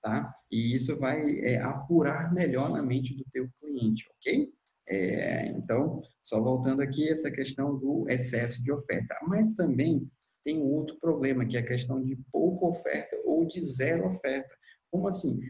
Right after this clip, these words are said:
Se você só posta, posta, posta conteúdo, posta foto, posta, é, o, o cliente, ele vai ficar olhando, "Cara, <laughs> não vai ter nenhum convite, não, não vai ter nada pra mim, não. Pô, tô gostando dessas dicas aqui,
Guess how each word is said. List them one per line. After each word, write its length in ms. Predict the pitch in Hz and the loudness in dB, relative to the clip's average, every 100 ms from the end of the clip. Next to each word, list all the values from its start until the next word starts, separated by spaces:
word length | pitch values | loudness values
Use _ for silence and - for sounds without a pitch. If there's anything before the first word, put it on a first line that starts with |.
| - | -4
Se 100 | 226 | 0
você 300 | 269 247 196 | 2 0 -2
só 180 | - 123 | -2 -4
posta, 500 | - 123 127 - - | 0 0 0 -6 -8
posta, 460 | - 123 123 123 - | -4 -2 0 -4 -4
posta 320 | 117 127 123 | -2 -2 -4
conteúdo, 560 | 123 117 117 117 113 110 | -6 -6 -2 -2 -2 -2
posta 320 | 117 117 120 - | -4 -4 -6 -6
foto, 380 | 117 117 113 117 - | -2 -2 -4 -10 -6
posta, 340 | 120 120 120 120 123 - - | -4 -4 -4 -6 -8 -14 -2
é, 580 | 127 123 123 120 113 - - - | 2 6 6 6 2 -2 -8 -6
o, 440 | 127 131 127 131 | -4 -2 -2 -4
o 80 | 139 | -6
cliente, 600 | 156 135 156 185 156 120 - _ - | -2 0 2 0 -2 -4 -8 _ -6
ele 200 | 131 - | -2 -2
vai 180 | 156 | -2
ficar 200 | 156 - | -6 -4
olhando, 300 | 151 143 147 147 | -2 0 -2 -6
"Cara, 440 | - 180 113 120 - _ | -4 -2 -2 -4 -8 _
<laughs> 300 | - 123 127 | -4 0 0
não 120 | 170 | 2
vai 180 | 170 180 | 0 0
ter 120 | 165 | 0
nenhum 180 | 151 135 | 2 0
convite, 520 | 131 127 110 117 113 | 2 2 2 0 -2
não, 200 | 107 127 | -2 -2
não 60 | 151 | -2
vai 140 | 135 | -2
ter 120 | 131 | -2
nada 280 | 123 113 113 | 0 0 0
pra 120 | 107 107 | -2 -2
mim, 100 | 113 | 0
não. 200 | 131 - - - - | -2 -2 -12 -20 -10
Pô, 160 | - 180 | -4 -2
tô 140 | - | 0
gostando 460 | 127 - - 165 156 | 0 0 0 0 2
dessas 360 | 135 135 127 120 | 2 0 -2 0
dicas 360 | 117 135 117 | 0 0 2
aqui, 320 | 110 110 135 | 0 0 -2